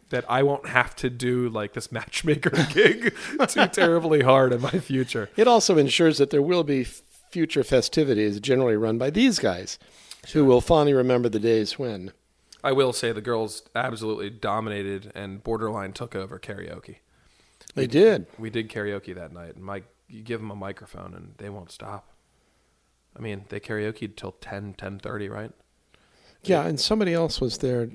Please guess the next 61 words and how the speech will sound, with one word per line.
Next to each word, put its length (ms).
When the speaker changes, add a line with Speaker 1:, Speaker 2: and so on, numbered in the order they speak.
Speaker 2:
Um, 280
what 140
was 160
he 120
doing? 360
He 80
was 160
like 200
a, 160
an 160
M 200
C. 520
Speaker 1:
Oh, 120
me? 260
<laughs> 140
You 140
mean 140
the 100
guy 300
who 120
was 200
running 260
karaoke 720
as, 180
Speaker 2:
That's, 220
that's 280
the 120
one. 160
Speaker 1:
as 260
Speaker 2:
Yeah, 60
Speaker 1:
his 100
Speaker 2:
yeah. 20
Speaker 1:
father 300
yelled 300
at 60
him 120
from 160
upstairs 440
to 60
turn 200
the 40
music 280
down? 240
Speaker 2:
I 100
just 240
said 160
about 220
eleven 260
o'clock, 420
like, 200
"Hey, 180
I 80
don't 160
wanna 180
have 140
a 60
cross 320
burned 320
on 120
my 120
lawn." 520